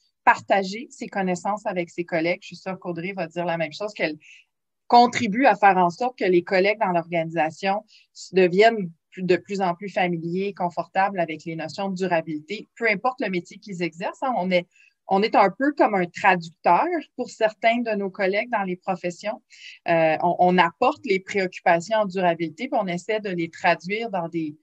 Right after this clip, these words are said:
schèmes, euh, dans des mises en, en œuvre en, en finance, dans les différents métiers de la finance. Et donc,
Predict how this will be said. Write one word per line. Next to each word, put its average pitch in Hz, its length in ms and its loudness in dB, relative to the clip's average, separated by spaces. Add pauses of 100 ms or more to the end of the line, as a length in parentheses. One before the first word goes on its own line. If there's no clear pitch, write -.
(280)
schèmes, 202 560 0 (380)
euh, 160 260 0
dans 160 180 -2
des 170 160 0
mises 202 320 0
en, 175 260 4
en 170 220 4
œuvre 196 220 2 (160)
en, 160 320 -2
en 160 40 -2
finance, 180 580 -2
dans 156 120 -2
les 156 140 -4
différents 160 380 -2
métiers 165 260 -6
de 180 60 -2
la 160 100 -2
finance. 175 420 -10 (1200)
Et 196 60 8
donc, 240 240 6